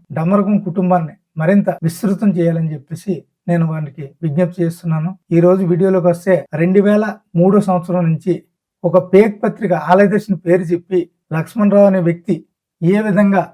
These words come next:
దేవాదాయ శాఖలో తమాషాలు చేశాడో ఈవేళ చూద్దాం. అప్పుడప్పుడు ఒక పత్రికను వేసి, దాని నిండా అడ్వర్టైజ్‌మెంట్లు వేసి వసూలు చేసుకుని, ఒక రెండు మూడు నెలల తర్వాత మళ్ళీ ఇంకొక పుస్తకం వేసి బయలుదేరేవాడు.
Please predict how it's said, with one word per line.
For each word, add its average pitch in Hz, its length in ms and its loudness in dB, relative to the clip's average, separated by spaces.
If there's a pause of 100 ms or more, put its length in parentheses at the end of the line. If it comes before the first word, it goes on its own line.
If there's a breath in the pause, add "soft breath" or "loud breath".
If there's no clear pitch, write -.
(140)
దేవాదాయ 185 420 6
శాఖలో 180 400 -2 (100)
తమాషాలు 180 540 0 (220)
చేశాడో 175 340 2 (460)
ఈవేళ 165 380 2 (240)
చూద్దాం. 160 300 0 (360)
అప్పుడప్పుడు 226 460 0
ఒక 196 240 0
పత్రికను 196 460 0
వేసి, 180 400 -2 (520)
దాని 170 160 4
నిండా 185 200 0
అడ్వర్టైజ్‌మెంట్లు 190 480 2
వేసి 170 360 -6 (160)
వసూలు 175 280 0
చేసుకుని, 175 520 -4
ఒక 160 100 -2
రెండు 185 220 2
మూడు 180 140 2
నెలల 180 220 0
తర్వాత 190 320 2
మళ్ళీ 196 360 -4 (420)
ఇంకొక 185 300 0
పుస్తకం 190 260 -4
వేసి 170 280 -6
బయలుదేరేవాడు. 170 680 -6